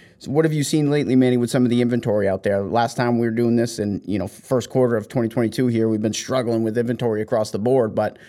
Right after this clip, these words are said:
I started to see some, some more listings recently and buyers having a little bit,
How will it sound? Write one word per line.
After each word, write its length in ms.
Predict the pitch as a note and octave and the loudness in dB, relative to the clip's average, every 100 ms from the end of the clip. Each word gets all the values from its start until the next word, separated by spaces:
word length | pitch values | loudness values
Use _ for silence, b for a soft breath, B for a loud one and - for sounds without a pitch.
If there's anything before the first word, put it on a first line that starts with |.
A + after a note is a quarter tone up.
| B | B
I 100 | C#3 | -4
started 440 | C3+ - D#3 D#3 C3+ | -4 0 2 2 -2
to 80 | |
see 440 | C3 C#3 C#3 C3 C3 | -4 0 2 0 -2
some, 420 | - C#3 C3+ A#2+ - | -2 2 4 2 -6
some 220 | - - | -8 2
more 220 | C3 D3 C#3 | 4 4 4
listings 460 | E3 - A#2+ G#2 - | 2 0 -4 -4 -6
recently 600 | - C#3 F3 A2+ F#2+ A2 | -4 -2 0 -2 0 0
and 180 | A2 G#2 | 0 -2
buyers 380 | A2 A2+ A2 A2+ | -2 -2 -2 0
having 240 | B2 A2+ | -2 0
a 40 | A2+ | 0
little 220 | C3 C#3 | 2 2
bit, 300 | B2+ - - | 2 0 -4